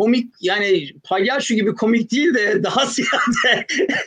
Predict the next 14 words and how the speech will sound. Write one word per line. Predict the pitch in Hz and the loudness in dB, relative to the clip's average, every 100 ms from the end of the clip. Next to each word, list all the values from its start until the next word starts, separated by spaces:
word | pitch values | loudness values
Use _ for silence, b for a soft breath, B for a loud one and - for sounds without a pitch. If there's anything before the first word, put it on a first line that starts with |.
| B 240 B | B -8 B
yani | - 202 220 220 202 185 170 | -2 0 2 2 2 2 0
değişik | 202 220 - 277 - | 0 -2 -2 -4 -4
bir | 247 - | -4 -4
karakter | - 190 196 - 214 | -4 -2 -4 -2 -2
olarak | 170 185 175 180 | 0 0 0 -2
söylemesi | - 180 170 175 170 - 277 262 | -2 -2 0 0 -2 -2 -2 0
büyük | 220 233 | 0 0
ihtimalle | 214 196 226 247 | 0 2 0 0
attığı | 190 196 - 226 | 0 -2 -2 0
imzadan | 214 202 214 214 | 2 0 2 0
sonra | 220 190 240 | 0 2 2
kendisi | 233 214 214 170 | 2 0 0 -2
de | |
şaşırmıştır. | 147 131 120 - 95 | -2 -2 -2 -2 -8